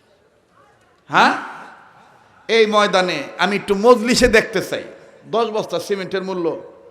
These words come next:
আপনারা কবেন, "হুজুর, প্রধান অতিথি আইলো, হে দিক কিছু কর না।" ওনার লগে আমার আলাদা একটা হিসাব আছে, এটা অন্য আমি কইতাম না, এটা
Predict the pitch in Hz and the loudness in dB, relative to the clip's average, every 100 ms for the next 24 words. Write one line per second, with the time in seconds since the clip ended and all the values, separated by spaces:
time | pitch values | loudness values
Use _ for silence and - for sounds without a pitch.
0 | _ 151 185 170 180 185 185 175 175 175 | _ -8 -4 -4 -4 -6 -6 -6 -6 -10
1 | 190 180 180 190 - 180 165 151 175 160 | -6 -4 -6 -12 -8 -6 -6 -6 -6 -8
2 | 156 160 156 160 165 160 156 - - - | -12 -12 -14 -8 -8 -8 -12 -14 -20 -20
3 | - - - 175 185 180 190 180 180 180 | -20 -20 -14 -8 -6 -2 -2 -2 -2 -2
4 | 175 - 196 175 175 170 175 151 123 156 | -4 -4 -2 -2 -4 -6 -6 -6 -6 -6
5 | 151 165 151 139 113 - - - - - | -6 -8 -8 -14 -14 -20 -18 -18 -16 -16
6 | - - - 220 - 214 - - - 214 | -14 -14 -14 -14 -14 -14 -16 -18 -8 -8
7 | 202 226 196 190 190 202 - 277 277 277 | 2 4 4 0 -4 -4 -4 0 0 0
8 | 151 139 139 135 127 - - - - - | -2 -2 0 -2 -2 -8 -14 -16 -16 -14
9 | - - - - - - - - - 160 | -14 -16 -16 -18 -20 -20 -20 -20 -10 -8